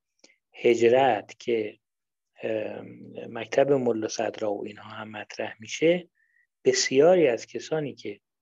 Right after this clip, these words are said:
قبل از ملا صدرا بودن و جزو متفکرین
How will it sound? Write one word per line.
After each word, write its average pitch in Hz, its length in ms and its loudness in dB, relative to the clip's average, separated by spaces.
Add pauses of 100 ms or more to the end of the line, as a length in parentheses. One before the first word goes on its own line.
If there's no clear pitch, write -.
(420)
قبل 156 280 2
از 113 160 4
ملا 110 280 -2
صدرا 110 480 -2
بودن 107 420 -6
و 104 60 -6
جزو 110 300 -4
متفکرین 127 1200 -8